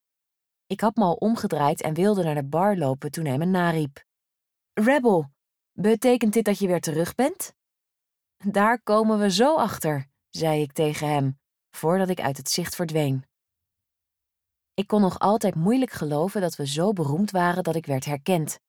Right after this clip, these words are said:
Maar deze keer voelde het anders. Misschien wel omdat ik nu voor het eerst in mijn eentje was.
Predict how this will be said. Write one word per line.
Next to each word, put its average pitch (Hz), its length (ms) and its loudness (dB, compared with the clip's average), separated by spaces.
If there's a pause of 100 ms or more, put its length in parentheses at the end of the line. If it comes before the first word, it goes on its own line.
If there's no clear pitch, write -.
(420)
Maar 160 160 -2
deze 214 380 0
keer 160 280 -4
voelde 147 340 -6
het 156 180 -8
anders. 160 640 -2 (600)
Misschien 196 440 0
wel 156 200 4
omdat 165 280 -2
ik 160 80 -6
nu 165 180 0
voor 170 220 -4
het 170 160 -6
eerst 208 260 -2
in 147 60 -2
mijn 151 120 -4
eentje 214 360 -2
was. 135 380 -4